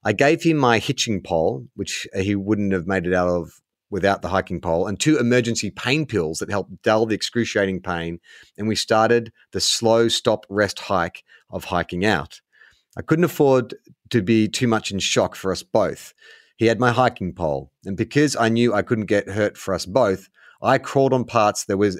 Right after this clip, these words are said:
where there was even a hint of falling, whereas I just hiked it up with no problems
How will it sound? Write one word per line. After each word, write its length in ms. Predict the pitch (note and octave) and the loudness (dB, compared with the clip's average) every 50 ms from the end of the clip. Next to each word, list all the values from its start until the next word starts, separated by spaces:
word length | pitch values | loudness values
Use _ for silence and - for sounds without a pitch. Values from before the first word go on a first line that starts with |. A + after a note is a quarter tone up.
| - A2+ A2+ | -6 -8 -6
where 180 | G#2 A2 G#2+ G2+ | -4 -2 -2 0
there 120 | G#2 G#2 | 2 2
was 140 | G2+ F#2+ G2+ | 0 0 0
even 240 | A2+ A#2 G#2+ G#2+ F#2+ | 0 0 0 0 -2
a 40 | F#2 | -4
hint 360 | - - - A#3+ A3+ - - | -6 -2 0 0 0 0 -2
of 80 | A2 - | -4 -6
falling, 500 | - - G2 F2+ E2 D#2 C#2+ C#2+ D2 _ _ _ - - - _ _ | -4 -2 -2 0 0 -2 -6 -8 -12 _ _ _ -20 -20 -20 _ _
whereas 280 | G2 G#2 A2 A2 F2+ | 0 2 2 4 4
I 80 | A2 G#2+ | 2 2
just 220 | F#2+ - A#2+ - | 2 0 -4 -4
hiked 340 | - - C3 C3+ C3 - - | -2 0 2 2 2 0 -2
it 80 | A2+ G2+ | -2 -2
up 180 | G#2 G2 F2 _ | -2 -4 -6 _
with 180 | - G2+ F2 - | -10 -10 -8 -4
no 160 | G#2 G#2 G#2+ | -2 -2 -2
problems 640 | F#2+ - G#2 F#2+ E2 E2+ F2+ F2 F2+ F2+ - - | -2 0 -2 -2 -2 -2 -6 -6 -6 -6 -8 -10